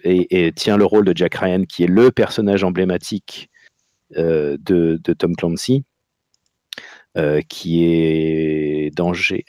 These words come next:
euh, comment il appelle ? Clear and Present Danger. Alors, en anglais, en français, comment ils l'ont appelé ? C'est, il y en a un, c'est Jeu de guerre, je crois. Enfin, c'est deux, c'est deux ou Harrison Ford. Donc, vous pourrez, si vous retrouvez la,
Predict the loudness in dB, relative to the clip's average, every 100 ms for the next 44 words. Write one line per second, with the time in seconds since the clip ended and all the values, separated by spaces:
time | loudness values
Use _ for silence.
0 | -10 -8 -6 -6 -6 -8 -12 -18 -20 -20
1 | -20 -20 _ -16 -12 -10 -8 -6 -6 -8
2 | _ -4 -2 -2 -4 -8 -6 -6 -4 -2
3 | -2 -2 -2 -4 -10 -6 -4 -4 -4 -4
4 | -4 -4 -6 -8 -8 -10 -10 -10 -10 -10
5 | -10 -12 -12 -14 -14 _ _ _ _ _
6 | _ _ -20 -20 -20 -20 -18 -6 0 2
7 | 2 2 2 0 -2 0 0 0 0 2
8 | 0 -4 -4 -2 -2 -4 _ _ _ _
9 | _ _ _ _ _ _ _ _ _ -8
10 | -4 -2 2 2 4 4 2 0 0 4
11 | 4 6 6 4 2 0 0 0 0 0
12 | -2 -6 0 2 2 0 0 0 0 -2
13 | -2 2 2 2 2 -2 -6